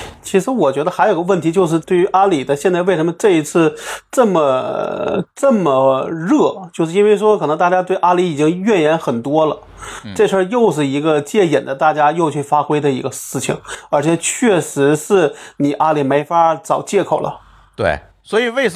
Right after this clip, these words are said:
Speaker 1: 对吧？
Speaker 2: 为什么每次出问题都是阿里？这个就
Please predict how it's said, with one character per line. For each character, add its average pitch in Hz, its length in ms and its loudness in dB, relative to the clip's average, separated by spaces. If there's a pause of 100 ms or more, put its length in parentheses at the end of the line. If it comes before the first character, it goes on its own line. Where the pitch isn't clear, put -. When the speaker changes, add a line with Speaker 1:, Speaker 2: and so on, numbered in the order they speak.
Speaker 1:
对 - 20 2
吧？ - 160 0
Speaker 2:
为 240 140 4
什 202 140 0
么 208 80 2
每 120 160 0
次 190 120 0
出 185 160 -4
问 190 140 2
题 160 160 -6
都 165 80 0
是 156 80 0
阿 156 200 4
里？ 101 260 -8 (800)
这 180 160 0
个 143 80 4
就 131 340 0